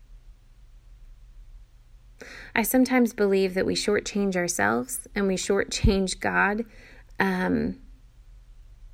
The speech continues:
so much because we're so buried in this blanket of shame that was never meant to cover us,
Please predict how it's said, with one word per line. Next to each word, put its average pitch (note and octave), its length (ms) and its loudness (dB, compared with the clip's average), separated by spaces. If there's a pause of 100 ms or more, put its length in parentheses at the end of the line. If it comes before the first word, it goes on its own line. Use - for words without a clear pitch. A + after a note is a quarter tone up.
(220)
so - 360 2
much - 520 -2 (200)
because G3+ 360 0
we're F#3+ 160 -2
so G#3+ 640 0 (220)
buried F3 520 2
in F#3 220 -2
this E3+ 180 -4
blanket F3+ 640 -2 (480)
of F3 160 -2
shame E3 560 -6 (640)
that - 140 0
was G#3 140 4
never A3 460 2
meant E3+ 500 -4 (520)
to F3+ 100 -2
cover D#3+ 360 -6
us, - 380 -8